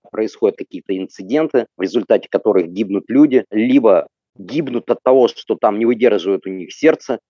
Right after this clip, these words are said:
и они, просто злоупотребив, а, спиртными напитками, погибают. Конечно, вся ответственность лежит на сотрудниках Министерства обороны. Они должны отвечать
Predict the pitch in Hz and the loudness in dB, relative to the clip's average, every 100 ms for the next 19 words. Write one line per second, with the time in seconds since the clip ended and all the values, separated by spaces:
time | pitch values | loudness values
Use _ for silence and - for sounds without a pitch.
0 | - 104 104 - 98 123 139 101 - 101 | -8 0 2 2 -2 0 0 -2 -2 -4
1 | - - 80 - 95 117 127 123 127 127 | -4 -10 -12 -8 -4 2 2 2 -6 -4
2 | 131 - - 92 - - 127 110 104 - | -4 -6 -6 -6 -6 -10 -6 -4 -4 -4
3 | 190 - 95 - 110 98 107 95 76 - | -8 -4 -4 -4 -4 -4 2 2 2 -2
4 | - 131 185 190 123 - - 143 135 127 | -4 2 2 2 -2 -4 -2 2 2 2
5 | 160 - 107 - 101 90 143 - 104 117 | -2 -2 -12 -8 -8 0 0 0 0 4
6 | 120 107 - - 117 - 147 131 - - | 6 4 2 -2 -2 0 -2 -2 -8 -10
7 | 107 104 _ 120 - 104 90 101 101 80 | -8 -8 _ -2 2 2 4 4 4 2
8 | 69 - _ _ 90 135 151 127 87 110 | -4 -16 _ _ -2 0 0 -2 0 0
9 | 98 104 131 - 98 - 98 - 98 | 2 0 0 0 -6 -8 -10 0 0